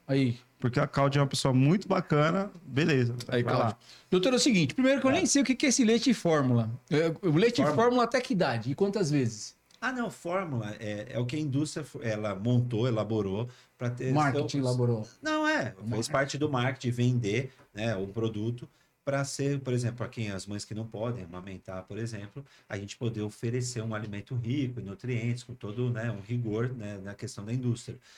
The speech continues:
Speaker 3: né? Mas o que a gente tem que ver, é o que eu sempre falo, a gente tem que defender a amamentação,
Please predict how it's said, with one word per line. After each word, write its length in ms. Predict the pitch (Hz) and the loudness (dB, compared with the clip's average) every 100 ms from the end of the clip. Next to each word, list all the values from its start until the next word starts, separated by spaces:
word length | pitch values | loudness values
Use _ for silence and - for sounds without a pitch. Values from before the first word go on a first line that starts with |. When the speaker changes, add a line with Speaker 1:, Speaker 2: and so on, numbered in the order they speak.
| _ | _
Speaker 3:
né? 220 | 92 98 - - _ - | -10 -10 -12 -20 _ -6
Mas 180 | 117 123 | -4 -2
o 60 | |
que 80 | 143 | -2
a 40 | |
gente 200 | 156 160 | -4 -4
tem 140 | - 151 | -6 -6
que 140 | - | -4
ver, 480 | 120 113 147 120 - | -4 -4 -4 -4 -8
é 80 | - | -12
o 60 | 95 | -10
que 100 | 117 | -8
eu 40 | |
sempre 220 | 113 120 123 | -6 -6 -6
falo, 240 | 87 87 | -10 -12
a 40 | |
gente 220 | 90 101 - | -14 -16 -8
tem 120 | 120 | -8
que 120 | 120 | -6
defender 460 | 117 117 110 98 110 | -6 -6 -8 -8 -8
a 40 | |
amamentação, 640 | 110 107 110 110 107 - | -8 -10 -12 -12 -14 -14